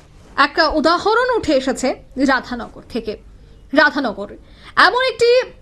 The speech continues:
জায়গা যেখানে প্রচুর সংখ্যক মানুষ আসা যাওয়া করে, একটা জনবহুল এলাকা। আর সেই রাধানগর মার্কেটে একেবারে প্রকাশ্যে ড্রাগস কারবারিরা সেখানে ড্রাগস বিক্রি করছেন।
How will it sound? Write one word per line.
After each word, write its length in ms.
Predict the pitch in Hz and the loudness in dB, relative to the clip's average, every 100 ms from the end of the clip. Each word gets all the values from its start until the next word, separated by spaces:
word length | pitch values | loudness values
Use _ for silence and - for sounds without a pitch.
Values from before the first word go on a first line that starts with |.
| - | -4
জায়গা 500 | 262 320 320 285 302 330 | 2 2 2 2 2 0
যেখানে 300 | 359 440 453 | -4 -4 -6
প্রচুর 480 | 427 381 440 453 | -8 -8 -4 -4
সংখ্যক 420 | - 415 403 415 381 | -4 -4 -4 -4 -2
মানুষ 280 | 381 370 | -2 -2
আসা 220 | 359 349 359 | -4 -2 -2
যাওয়া 220 | 359 359 | 0 0
করে, 220 | 330 392 | -2 -2
একটা 220 | 403 508 | -4 -4
জনবহুল 540 | 453 294 285 233 214 196 | -2 -2 0 -2 -6 -8
এলাকা। 380 | 180 - 190 - - - - | -8 -4 -4 -4 -18 -12 2
আর 140 | 330 | 2
সেই 420 | 330 - 440 494 494 | 2 -2 0 2 4
রাধানগর 680 | 392 311 415 440 440 480 415 | 2 2 0 0 0 0 2
মার্কেটে 680 | 302 285 370 339 240 233 226 - - | 0 0 -2 -4 -2 -4 -8 -18 -4
একেবারে 460 | 202 196 233 339 403 | -4 -2 -4 -2 -4
প্রকাশ্যে 840 | 392 240 233 381 440 - 277 208 - - - - - | -4 -4 -2 0 0 -2 -4 -4 -6 -18 -20 -12 -6
ড্রাগস 480 | 208 285 381 453 - | 0 4 4 2 -2
কারবারিরা 720 | - 370 381 415 440 440 523 587 - - | 0 2 2 2 4 2 0 -2 -14 -6
সেখানে 560 | 392 392 453 339 254 269 - | -4 -2 -2 0 -2 -6 -6
ড্রাগস 560 | 240 233 254 320 403 453 | -4 0 0 0 0 0
বিক্রি 400 | 466 466 466 466 | 0 0 -2 0
করছেন। 460 | 494 480 349 214 | -2 -2 -4 -4